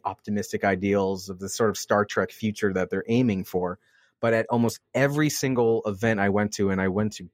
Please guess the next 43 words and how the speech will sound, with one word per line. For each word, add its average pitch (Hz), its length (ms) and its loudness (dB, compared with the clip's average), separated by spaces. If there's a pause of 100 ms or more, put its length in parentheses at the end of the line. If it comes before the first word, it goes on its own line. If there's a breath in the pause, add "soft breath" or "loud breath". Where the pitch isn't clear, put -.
maybe 101 600 2
ru-, 107 240 4
almost 131 360 0
a - 20 -12
dozen. - 300 -16 (380 soft breath)
There's 98 180 2
only 113 140 4
so - 100 -2
many, 98 240 0
so - 340 -4
many 113 160 4
events 101 280 -2
you 101 40 -8
can 101 140 -6
go 95 160 2
to 92 460 -4
in 95 100 -6
a 92 40 -6
couple, 98 440 -2
you 131 100 -8
know, 92 100 -6 (500)
in 117 100 2
four 101 220 4
days' 90 180 0
time. 90 320 0 (560 soft breath)
Every 139 380 2
single 123 320 2
event 104 360 2
I 104 100 0
went 92 280 -2
to 90 420 -4
and 98 120 -2
almost 101 240 -2
every 104 160 2
single 98 480 -2
speaker 165 340 2
I 98 60 2
spoke 92 240 -2
to, 95 260 0
the 101 300 4
invasion 104 420 2
of 90 100 -8
Ukraine 90 500 -8